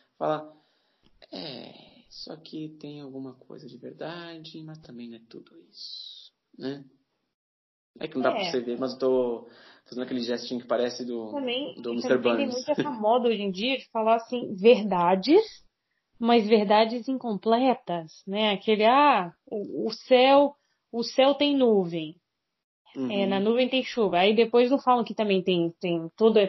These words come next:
Speaker 2: todos os outros efeitos, todos os outros fenômenos.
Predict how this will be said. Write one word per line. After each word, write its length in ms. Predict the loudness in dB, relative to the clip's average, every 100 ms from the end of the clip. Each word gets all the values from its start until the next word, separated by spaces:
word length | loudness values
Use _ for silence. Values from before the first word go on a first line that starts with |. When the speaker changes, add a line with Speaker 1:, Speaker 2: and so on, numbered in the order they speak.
| 4
Speaker 2:
todos 260 | 6 6 4
os 100 | 0
outros 300 | -2 0 -2
efeitos, 540 | -2 2 4 4 2
todos 200 | -6 -4
os 60 | -6
outros 180 | -6 -6
fenômenos. 640 | -2 0 0 0 -2 -6